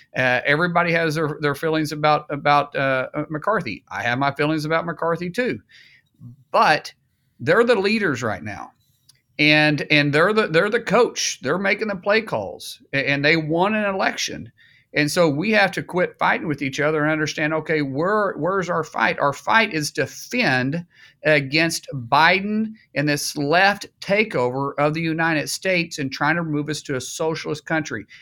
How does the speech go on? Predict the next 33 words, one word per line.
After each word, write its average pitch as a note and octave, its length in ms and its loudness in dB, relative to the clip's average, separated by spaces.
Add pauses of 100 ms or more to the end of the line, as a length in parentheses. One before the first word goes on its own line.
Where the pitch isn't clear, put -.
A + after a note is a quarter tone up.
(160)
That F#3 300 2
has F3 460 2
to F#3 140 -6 (260)
be F3 320 0
our D3 200 0
message. C3+ 520 -2
Our C3 100 0
message E3 560 -2
is C3+ 140 -6
about B2+ 320 -2
freedom. A3 600 -4 (360)
Our C#3 180 4
message D3+ 560 0
is C3 100 -4
about C3 300 0
independence. G3 1040 -2 (320)
Our, D3 220 6
our, C#3+ 260 6
our D3 200 4
message E3 520 0
is C#3 120 -2
about D3 300 4
economy. A#2 680 -2 (240)
And C3+ 180 -2
those F#3 360 4
things D#3+ 340 -2
have F3 640 0
to F3+ 100 -6
be D3+ 240 -2
brought C#3 340 -2
to C#3+ 80 -18
the C#3 80 -8
forefront D3 580 -4